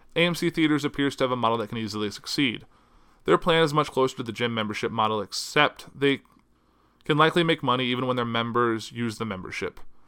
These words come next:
Studying the economics suggests MoviePass is simply transferring money from venture capitalists to movie theater owners, but the A M C Theaters have found a winning new business model for the entertainment industry. And this actually makes a lot of good points. I've actually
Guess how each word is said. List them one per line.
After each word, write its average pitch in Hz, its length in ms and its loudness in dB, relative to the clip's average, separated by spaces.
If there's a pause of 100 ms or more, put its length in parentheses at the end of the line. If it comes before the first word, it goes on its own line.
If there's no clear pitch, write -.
(280)
Studying 175 260 6
the 151 60 6
economics 123 520 4
suggests 123 300 0
MoviePass 123 440 -2
is 113 100 -4
simply 120 260 -2
transferring 139 440 -2
money 131 260 0
from 120 220 -4
venture 120 280 -2
capitalists 113 600 0
to 127 80 -8
movie 123 280 -2
theater 107 440 -2
owners, 104 340 -6
but - 160 -4
the - 60 -4
A 135 60 0
M 143 140 0
C 156 140 0
Theaters 131 320 -2
have 123 160 -4
found 123 180 2
a 117 60 2
winning 120 320 -2
new 120 100 -2
business 110 320 -6
model 110 240 -2
for 117 140 -6
the 107 80 -2
entertainment 101 420 -8
industry. 92 480 -10 (1300)
And 170 80 0
this 226 140 6
actually 240 220 6
makes 196 160 0
a - 20 0
lot 170 100 10
of 156 40 0
good 151 120 0
points. 110 220 -2
I've 151 220 2
actually 160 600 2